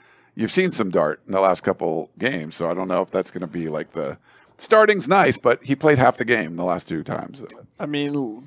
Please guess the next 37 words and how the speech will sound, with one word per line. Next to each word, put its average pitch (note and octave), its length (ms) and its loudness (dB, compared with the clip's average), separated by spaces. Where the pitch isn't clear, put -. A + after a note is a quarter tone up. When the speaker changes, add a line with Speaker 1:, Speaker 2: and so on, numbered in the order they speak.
Speaker 2:
let's - 200 -16
keep E3 220 -6
with E3+ 80 2
the D3 80 -2
Star E3+ 300 4
Wars E3 220 6
theme E3+ 320 -2
since C#3+ 200 -6
that's C#3+ 220 -2
his C#3 220 -4
Anakin C#3 360 -4
Skywalker C3 680 -2
eye C3 220 0
black, D3 380 2
but C3 260 2
it's B2+ 240 -14
"Help E3+ 280 2
me, E3 120 4
Obi-Wan D3+ 440 6
Kenobi, D3 400 4
help D#3 180 6
me, D#3 120 0
Jackson C#3+ 360 4
Dart, E3 320 6
you're D3 160 2
our D3 60 0
Speaker 1:
Hmm. D3 60 4
Speaker 2:
only C#3+ 160 0
hope G3 280 6
right A#2 180 -2
now." A#2+ 220 -4
That's D3 160 0
what D#3 100 2
it A2 60 -2
feels F#3+ 340 4
like. A#2+ 220 2
Speaker 1:
Yeah. F#2 300 4